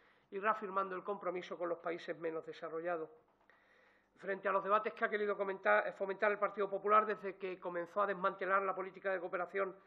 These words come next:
a finales del año dos mil once, debates que contraponían la cantidad con la calidad, es la hora de que esta comisión responda llamando al fin de los recortes y a la reconstitución de una agencia de solidaridad y cooperación al desarrollo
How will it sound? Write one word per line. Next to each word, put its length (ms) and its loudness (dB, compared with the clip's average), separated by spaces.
a 60 -2
finales 400 2
del 140 0
año 180 2
dos 140 0
mil 180 -2
once, 320 2
debates 440 -6
que 120 -18
contraponían 680 -4
la 80 -4
cantidad 420 -4
con 140 -2
la 80 -4
calidad, 420 0
es 120 0
la 120 10
hora 120 10
de 120 4
que 80 -2
esta 180 -4
comisión 400 0
responda 420 0
llamando 640 4
al 120 4
fin 360 -4
de 120 2
los 120 6
recortes 480 2
y 40 4
a 60 8
la 120 4
reconstitución 760 -4
de 80 -2
una 120 2
agencia 440 -4
de 140 -6
solidaridad 680 0
y 80 -2
cooperación 440 -4
al 120 0
desarrollo 580 -4